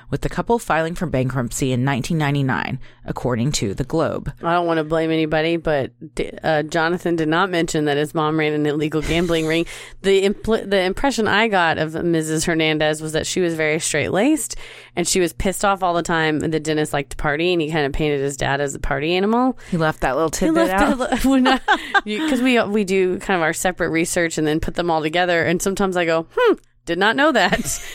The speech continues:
Speaker 1: Yeah.
Speaker 2: This is a thing I
Speaker 1: Does
Speaker 2: learned
Speaker 1: he
Speaker 2: today.
Speaker 1: talk about his dad doing drugs?
Speaker 2: Yeah, he talks about that and his mom telling about his dad doing drugs and remembering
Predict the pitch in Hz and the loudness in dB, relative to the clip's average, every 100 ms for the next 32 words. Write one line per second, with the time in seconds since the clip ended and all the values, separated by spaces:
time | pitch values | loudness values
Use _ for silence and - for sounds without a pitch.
0 | - 254 226 208 170 147 175 196 220 277 | -4 2 4 4 2 0 0 2 2 2
1 | 330 311 233 202 190 196 208 190 190 185 | 4 4 4 4 4 2 4 2 2 0
2 | 175 170 165 135 180 165 147 156 156 147 | 4 4 4 2 0 0 2 2 2 2
3 | 151 147 147 151 165 196 - 190 180 160 | 0 0 0 2 2 0 -4 0 2 2
4 | 151 190 180 175 180 170 - 151 151 - | 2 0 0 -2 0 -2 0 0 2 2
5 | 156 143 - - 151 156 160 156 - 175 | 0 -2 -4 -8 -4 -2 0 0 0 0
6 | 175 170 160 160 156 156 156 156 151 151 | 2 2 0 0 0 0 0 0 0 -2
7 | 151 151 143 156 156 156 156 156 151 | -2 -4 -2 -2 0 0 2 0 0